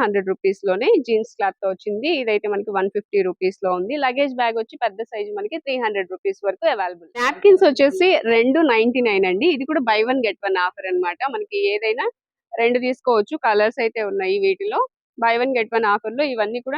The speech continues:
నైంటీ నైన్ రూపీస్ కి రెండు నాప్కిన్స్. ఇక్కడ చూడొచ్చు ఇవన్నీ కూడా.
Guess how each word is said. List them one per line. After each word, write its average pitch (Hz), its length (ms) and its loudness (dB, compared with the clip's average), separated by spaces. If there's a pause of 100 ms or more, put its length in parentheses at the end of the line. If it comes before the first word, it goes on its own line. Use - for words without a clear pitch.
(120)
నైంటీ 262 340 -2
నైన్ 262 220 -6
రూపీస్ 254 320 -12
కి 339 60 -6 (120)
రెండు 226 260 0
నాప్కిన్స్. 185 500 -4 (400)
ఇక్కడ 226 240 -4
చూడొచ్చు 202 420 2
ఇవన్నీ 202 260 0 (100)
కూడా. 120 140 -16